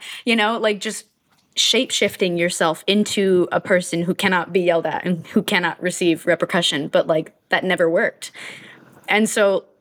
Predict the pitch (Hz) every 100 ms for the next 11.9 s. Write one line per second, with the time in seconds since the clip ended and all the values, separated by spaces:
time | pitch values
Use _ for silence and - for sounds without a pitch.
0 | - - 196 214 240 214 196 175 180 -
1 | 190 190 190 196 170 - 214 190 - 196
2 | 208 196 185 - 190 - 170 165 156 -
3 | - - - - - - - 208 220 -
4 | 175 - 185 175 214 196 - - 175 165
5 | - 175 170 - 180 175 196 214 - 262
6 | 269 262 208 180 175 185 226 240 233 240
7 | - 247 254 247 - - - 214 202 185
8 | - 180 180 262 240 220 240 220 208 196
9 | 302 240 214 196 185 240 233 180 220 233
10 | 196 180 175 - _ _ - _ _ -
11 | - 175 208 214 185 196 196 -